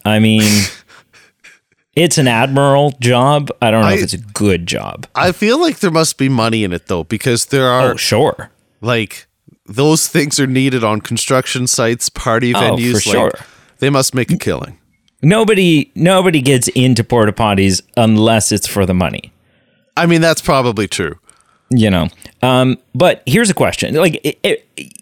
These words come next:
Speaker 1: you start somewhere, right? Everyone starts somewhere. You're a teenager, you're a young adult, you're in your,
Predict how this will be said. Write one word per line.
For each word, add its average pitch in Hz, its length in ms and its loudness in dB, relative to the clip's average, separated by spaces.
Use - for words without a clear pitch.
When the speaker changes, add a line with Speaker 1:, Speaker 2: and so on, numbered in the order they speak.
Speaker 1:
you 156 120 0
start 254 380 0
somewhere, - 680 -2
right? 110 220 2
Everyone 180 320 2
starts 139 400 0
somewhere. 104 260 2
You're 95 180 2
a 85 40 0
teenager, 143 680 2
you're 101 220 4
a 92 40 2
young 120 240 2
adult, 101 440 0
you're 104 120 2
in 110 80 4
your, 101 140 2